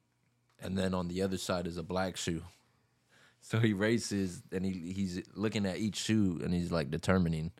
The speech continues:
if he's gonna hit it or not. So he just goes all the way around to the black shoe, and he hits it.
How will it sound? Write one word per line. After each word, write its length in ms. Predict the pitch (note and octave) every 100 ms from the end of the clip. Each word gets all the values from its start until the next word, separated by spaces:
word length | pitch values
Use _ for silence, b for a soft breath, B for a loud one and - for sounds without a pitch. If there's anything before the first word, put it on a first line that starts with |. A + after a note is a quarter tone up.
| b b b b b b b b _
if 120 | E2+ -
he's 120 | E2+
gonna 140 | E2+
hit 200 | D#2 F#2+
it 100 | F#2+
or 60 | E2
not. 220 | E2+ D2
So 120 | - F2
he 80 |
just 200 | E2+ E2
goes 200 | E2+ E2+
all 180 | D#2 F2
the 100 | F#2
way 140 | F2+ F2
around 340 | D#2 F2 E2
to 100 | D#2+
the 40 |
black 320 | D#2 E2 D2+ -
shoe, 300 | - D#2 B1
and 80 | C#2+
he 80 | E2+
hits 320 | - F2 -
it. 160 | C#2+